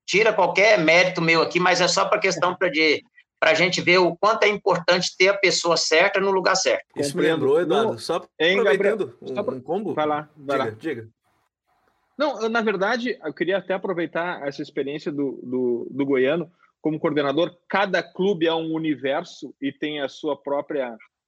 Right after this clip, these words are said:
Speaker 3: cultura, eh, mas eu queria saber, no organograma do, de-, do departamento de futebol,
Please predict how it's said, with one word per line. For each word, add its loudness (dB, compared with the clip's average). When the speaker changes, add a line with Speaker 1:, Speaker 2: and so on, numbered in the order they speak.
Speaker 3:
cultura, 0
eh, -4
mas -6
eu -4
queria -2
saber, -2
no -4
organograma -2
do, -6
de-, -2
do -2
departamento -6
de -12
futebol, -4